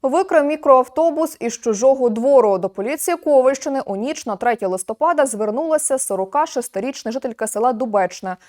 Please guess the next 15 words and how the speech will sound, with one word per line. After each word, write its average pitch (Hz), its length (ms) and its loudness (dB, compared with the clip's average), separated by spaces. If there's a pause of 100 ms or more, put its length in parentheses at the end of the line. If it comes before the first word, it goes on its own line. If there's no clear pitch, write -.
(180)
про 269 140 -2
те, 370 160 -2
що 381 140 -8
напередодні 277 680 -2
з 277 120 -8
її 190 120 -4
подвір'я 233 560 -6
невідомий 269 760 0
викрав 269 460 -2
автомобіль 190 680 -4
Рено, 247 360 0
який 180 220 -8
власниця 254 500 -2
залишила 220 540 -2
незачиненим. 185 920 -4